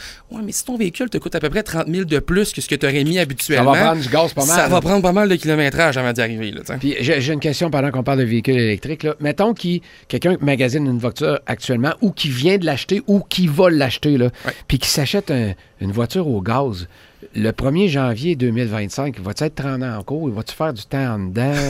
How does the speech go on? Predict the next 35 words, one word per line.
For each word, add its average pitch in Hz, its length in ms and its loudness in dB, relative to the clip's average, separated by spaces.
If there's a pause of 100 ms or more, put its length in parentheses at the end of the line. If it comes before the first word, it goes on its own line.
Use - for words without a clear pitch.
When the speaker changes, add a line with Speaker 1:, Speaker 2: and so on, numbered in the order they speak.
(220)
Speaker 1:
<laughs> 170 300 -2
Speaker 2:
Tu 208 80 4
sais, 240 60 6
c'est, 147 220 2 (180)
c'est - 100 -12
parce 143 160 0
qu'au 165 160 4
banc 202 220 4
des 170 200 2
accusés, 143 380 2
il 190 60 0
y 147 60 2
a 123 40 2
le 120 80 0
gaz, 147 440 4
ça - 180 -4
n'a 180 100 2
pas 160 100 2
de - 60 -10
sens. 165 300 2
Speaker 1:
<laughs> - 20 2 (640)
Non, 185 160 4
mais, 175 160 4
et 151 180 -2
puis, - 140 -14
tu 131 80 -10
sais, 196 60 0
il 196 60 0
y 175 40 6
a, - 40 8
il 151 100 -6
y - 20 4
a 151 40 2
beaucoup, 165 360 0
euh, 131 240 6